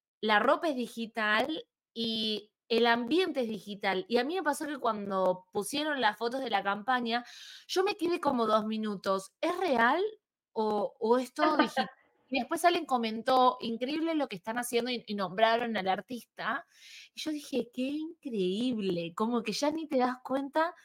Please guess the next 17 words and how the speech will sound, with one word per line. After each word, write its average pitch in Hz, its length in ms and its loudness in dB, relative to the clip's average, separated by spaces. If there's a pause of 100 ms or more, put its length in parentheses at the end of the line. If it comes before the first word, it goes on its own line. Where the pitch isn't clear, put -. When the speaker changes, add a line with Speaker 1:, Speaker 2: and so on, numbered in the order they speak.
(300)
Speaker 1:
si - 360 -8
es 247 260 4
sí, 285 280 0
si 269 200 -2
es 254 40 -2
no. 262 200 0
Y 302 80 0
yo 262 120 2
dije, 247 240 0 (260)
"Qué 302 100 0
increíble 311 580 2
que 247 100 0
ya 269 420 8
las 226 180 4
camperas 254 480 4
de 226 100 4
nieve 262 680 0